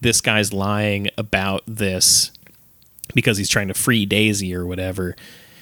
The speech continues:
He just knows this guy's lying, and he's like, "I'm trying to figure out why.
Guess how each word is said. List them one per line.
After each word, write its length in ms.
He 140
just 200
knows 260
this 100
guy's 280
lying, 400
and 60
he's 140
like, 180
"I'm 160
trying 200
to 60
figure 180
out 160
why. 580